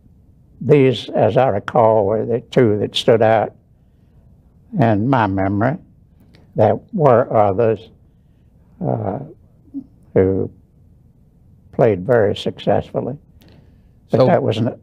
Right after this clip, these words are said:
Speaker 1: outstanding fresh class that year.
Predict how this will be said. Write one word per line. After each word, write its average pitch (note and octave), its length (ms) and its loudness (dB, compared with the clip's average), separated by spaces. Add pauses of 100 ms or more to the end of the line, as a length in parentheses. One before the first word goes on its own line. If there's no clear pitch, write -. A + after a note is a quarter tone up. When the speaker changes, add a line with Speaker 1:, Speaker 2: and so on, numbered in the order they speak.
(120)
Speaker 1:
outstanding A2 760 0 (160)
fresh - 300 0 (680)
class A2+ 480 0
that - 140 -8
year. A2+ 280 -8